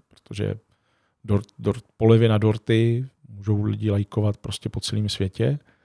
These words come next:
A jedno, jestli jsi z Česka nebo prostě z Turecka. Ale zároveň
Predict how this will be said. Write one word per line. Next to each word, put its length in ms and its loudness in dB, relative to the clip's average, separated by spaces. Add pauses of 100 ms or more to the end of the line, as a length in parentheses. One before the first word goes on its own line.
(400)
A 80 -2
jedno, 260 0
jestli 200 -4
jsi 140 -6
z 100 -6
Česka 440 -6
nebo 200 -4
prostě 320 -10
z 60 -8
Turecka. 600 -6 (760)
Ale 140 4
zároveň 720 0